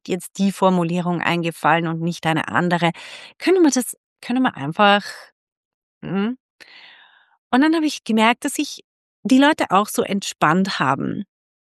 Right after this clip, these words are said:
und gesagt haben, „Ja, stimmt eigentlich, komm.“ Ja. Großzügigkeit anderen gegenüber, aber auch sich selbst gegenüber.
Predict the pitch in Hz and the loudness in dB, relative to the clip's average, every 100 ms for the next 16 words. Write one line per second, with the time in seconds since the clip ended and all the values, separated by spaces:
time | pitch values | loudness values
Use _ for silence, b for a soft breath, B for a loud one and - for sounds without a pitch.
0 | _ _ _ _ - 202 - - 196 - | _ _ _ _ 0 0 0 2 2 2
1 | 175 151 - - - - 127 123 110 113 | -2 -4 -8 -10 -10 -10 -6 -6 -6 -8
2 | - 190 196 185 b b b b _ _ | 0 2 2 0 b b b b _ _
3 | 175 - _ _ b b b b - 233 | -10 -10 _ _ b b b b -4 2
4 | 269 320 - 277 254 - 247 233 - - | 2 2 2 4 2 2 2 2 0 -12
5 | 165 180 185 180 165 156 165 156 165 151 | -6 -2 0 0 -2 -4 -4 -4 0 -2
6 | - 214 233 - 214 240 - 254 - - | -2 -2 0 0 -2 -4 -4 -4 -4 -6
7 | 208 214 - - 208 190 185 170 151 117 | -6 -6 -8 -4 -2 2 2 0 -2 -6